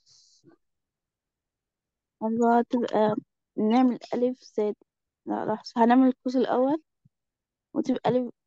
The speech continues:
ألف باء زائد، آه، ألف باء ناقص واحد.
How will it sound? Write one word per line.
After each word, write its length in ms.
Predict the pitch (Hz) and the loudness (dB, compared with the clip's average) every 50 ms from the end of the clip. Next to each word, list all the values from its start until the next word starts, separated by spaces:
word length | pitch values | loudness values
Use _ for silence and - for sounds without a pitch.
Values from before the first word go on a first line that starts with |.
| _ - | _ -2
ألف 160 | 233 233 233 | -2 -2 -2
باء 420 | 240 240 247 269 214 - - - _ _ _ _ _ _ _ _ _ _ _ _ _ _ _ _ _ _ _ _ _ _ _ _ _ _ - | -2 0 0 0 -2 -4 -10 -20 _ _ _ _ _ _ _ _ _ _ _ _ _ _ _ _ _ _ _ _ _ _ _ _ _ _ -14
زائد، 460 | 202 202 220 226 226 226 220 226 240 208 | -4 -2 0 0 2 0 -2 -2 -4 -6
آه، 280 | 202 202 214 214 214 - - _ _ _ - | -6 -6 -6 -8 -10 -12 -18 _ _ _ -4
ألف 220 | 220 240 233 247 - _ _ | -2 -2 -2 -4 -8 _ _
باء 200 | 208 220 233 240 | -2 0 0 0
ناقص 340 | 254 220 180 220 - - 214 | 0 -2 -4 -6 -8 -6 -4
واحد. 280 | 196 190 202 208 - | -4 -4 -4 -8 -16